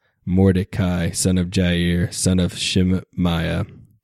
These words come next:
son of Kish of the tribe of Benjamin, who was an exile from Jerusalem, whom Nebuchadnezzar the king of Babylon had taken captive. He had raised the daughter of Abihail,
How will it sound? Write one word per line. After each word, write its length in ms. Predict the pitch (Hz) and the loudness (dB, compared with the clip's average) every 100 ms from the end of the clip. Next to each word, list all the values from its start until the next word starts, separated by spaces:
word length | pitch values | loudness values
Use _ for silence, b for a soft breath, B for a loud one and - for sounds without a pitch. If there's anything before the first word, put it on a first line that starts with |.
| B B B - | B B B -2
son 260 | - 101 | 2 4
of 160 | 95 - | 2 2
Kish 560 | 107 92 90 - - - | 2 4 2 -4 -8 -6
of 180 | 90 87 | -4 -2
the 100 | 87 | -2
tribe 420 | - 92 87 85 | 0 0 0 0
of 160 | 85 | -2
Benjamin, 520 | - 90 87 85 - - B B - | -2 -2 -2 -4 -6 -10 B B 4
who 100 | 101 | 6
was 200 | 98 92 | 6 4
an 100 | 90 | 2
exile 480 | 95 - 95 95 | 0 0 2 2
from 200 | 92 92 | 2 0
Jerusalem, 560 | 90 92 92 - 90 90 - | 2 2 2 2 0 -2 2
whom 360 | 113 107 104 95 | 6 6 6 2
Nebuchadnezzar 840 | 95 95 98 - 95 90 90 87 | 0 0 -2 -2 0 0 0 -2
the 100 | 95 | -2
king 240 | - 95 | -2 0
of 100 | 87 | 0
Babylon 440 | 87 87 85 82 82 | 0 -2 -2 -4 -4
had 200 | 98 - | -4 -2
taken 360 | 95 90 87 | -2 -2 -4
captive. 560 | - 92 - 85 67 - B B B | 0 0 0 -4 -6 -10 B B B
He 160 | - 101 | 4 6
had 220 | 104 90 | 6 6
raised 420 | 98 104 110 110 | 6 8 6 4
the 100 | 101 | 2
daughter 440 | 90 92 95 95 87 | 2 4 4 4 2
of 140 | 87 - | -2 -6
Abihail, 920 | - 98 95 87 - 101 90 85 82 | -2 2 2 0 0 0 2 0 -2